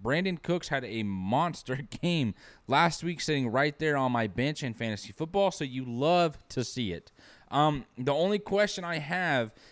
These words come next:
is, are they gonna be able to slow down Derrick Henry enough to where they force Tannehill to have to beat them through the air for a huge chunk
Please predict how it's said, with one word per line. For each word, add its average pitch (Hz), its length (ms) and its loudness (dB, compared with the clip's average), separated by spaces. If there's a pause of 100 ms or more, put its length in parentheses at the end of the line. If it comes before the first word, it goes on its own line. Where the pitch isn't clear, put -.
(140)
is, 135 260 2
are 131 240 2
they 165 100 0
gonna 185 200 -4
be 170 160 -2
able 170 140 -2
to 151 120 -4
slow 143 560 2
down 127 500 -2
Derrick 110 300 -4
Henry 190 320 -4
enough 113 380 -4 (300)
to 127 80 -8
where 127 80 0
they 135 140 2
force 143 360 -2
Tannehill 135 400 -4
to 120 60 -2
have 120 140 -2
to 117 80 -10
beat 120 260 -8
them 120 140 -4
through 127 200 -2
the 110 180 -6
air 104 260 0 (260)
for 120 180 0
a 113 180 0
huge 131 600 0
chunk 113 360 2